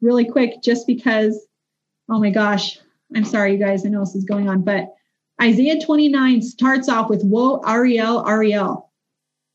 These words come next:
It's pretty serious. So I, I started reading Isaiah twenty-nine. I was like, "Why is it all of a sudden he's calling people Isaiah, Jacob category or Zion, Jerusalem category, and now he's calling people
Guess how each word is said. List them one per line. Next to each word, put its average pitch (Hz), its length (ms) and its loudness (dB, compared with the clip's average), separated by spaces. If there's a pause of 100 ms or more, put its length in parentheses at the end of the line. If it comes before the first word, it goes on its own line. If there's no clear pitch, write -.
(200)
It's 240 220 2
pretty 254 280 2
serious. 196 560 0 (380)
So 240 120 -2
I, 262 320 0 (100)
I 240 100 2
started 254 320 0
reading 254 280 2
Isaiah 240 300 2
twenty-nine. 247 420 2
I 233 40 2
was 220 80 -2
like, 202 140 -2
"Why 247 180 0
is 453 200 0
it - 80 -4
all 311 220 0
of 320 60 0
a - 20 -6
sudden 269 220 2
he's 233 180 0
calling 277 240 2
people 254 220 0
Isaiah, 262 580 0 (320)
Jacob 233 540 0
category 202 580 0
or 190 220 0
Zion, 214 720 2
Jerusalem 226 520 0
category, 185 520 -2
and 175 80 0
now 180 160 0
he's 254 180 2
calling 220 220 -2
people 202 280 -2